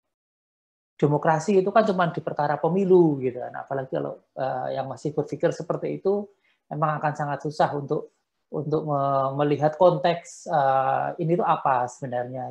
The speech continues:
gitu kan. Semoga tidak banyak yang seperti itu, tapi kalau misalnya emang ingin ada pertanyaan yang lebih mendasar lagi tentang, eh, ini benernya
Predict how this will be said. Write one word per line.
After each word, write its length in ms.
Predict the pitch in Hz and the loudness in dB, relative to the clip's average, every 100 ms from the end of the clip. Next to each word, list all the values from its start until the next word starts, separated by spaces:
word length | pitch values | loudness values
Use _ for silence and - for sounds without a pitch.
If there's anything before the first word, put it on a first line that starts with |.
| - | -12
gitu 80 | - | -12
kan. 160 | 131 | -12
Semoga 560 | - 147 143 190 185 185 - _ _ 170 | -8 -6 0 2 4 0 -6 _ _ 0
tidak 240 | 160 - | 2 2
banyak 320 | 135 151 196 - | 0 0 -2 -2
yang 180 | 160 151 147 147 147 151 - - | -4 -4 -6 -8 -8 -10 -12 -20
seperti 400 | - 180 170 156 | -6 -4 -2 -2
itu, 240 | 156 214 214 | 2 2 2
tapi 240 | 165 208 | -4 0
kalau 160 | 180 170 | 2 2
misalnya 320 | 170 170 170 | 0 -2 0
emang 320 | 170 170 170 - _ _ _ - | -2 -2 -4 -10 _ _ _ -4
ingin 320 | 175 175 170 | 0 0 0
ada 240 | 151 151 | 2 2
pertanyaan 560 | 156 165 160 160 175 180 | 2 2 2 2 0 0
yang 160 | 165 160 | 0 2
lebih 380 | 160 175 180 175 | 0 2 0 2
mendasar 400 | 160 139 170 170 | 2 4 4 4
lagi 400 | 156 - 190 196 | 2 2 -2 -2
tentang, 560 | 165 160 160 156 160 - _ _ _ - | -6 -2 -2 -2 -12 -14 _ _ _ -6
eh, 500 | 160 156 156 151 151 160 - | -2 0 0 0 0 -2 -2
ini 140 | 240 | 0
benernya 380 | 254 165 240 | 2 4 4